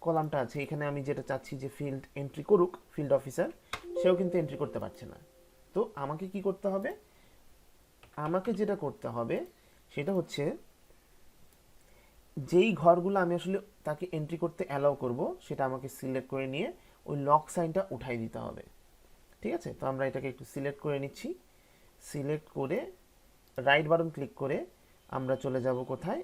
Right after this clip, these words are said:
আমরা চলে যাব ফরম্যাট সেলে। এখানে যে লগড টিক দেওয়া আছে, এটাকে আমরা টিকটা উঠাই দিব। ঠিক আছে, ওকে দিলাম। আমি অন্য যেই সেলগুলো আছে, সেখানে কিন্তু লক আর উঠাবো না। এখন আমি পাসওয়ার্ড দিয়ে দিই,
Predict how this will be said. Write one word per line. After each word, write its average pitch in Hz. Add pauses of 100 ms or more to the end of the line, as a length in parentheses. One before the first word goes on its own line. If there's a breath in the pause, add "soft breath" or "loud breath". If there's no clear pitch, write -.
আমরা 123
চলে 120
যাব 117
ফরম্যাট 123
সেলে। 160 (520 soft breath)
এখানে 185
যে 190
লগড 160 (160)
টিক 190
দেওয়া 135
আছে, 147
এটাকে 139
আমরা 151 (160)
টিকটা 160
উঠাই 127
দিব। 95 (500)
ঠিক 339
আছে, 403 (580 soft breath)
ওকে 156
দিলাম। 110 (680 soft breath)
আমি 196
অন্য 208 (300)
যেই 190
সেলগুলো 185
আছে, 143
সেখানে 185
কিন্তু 190
লক 156
আর 156
উঠাবো 127
না। 95 (300)
এখন 180
আমি 185
পাসওয়ার্ড 147
দিয়ে 135
দিই, 160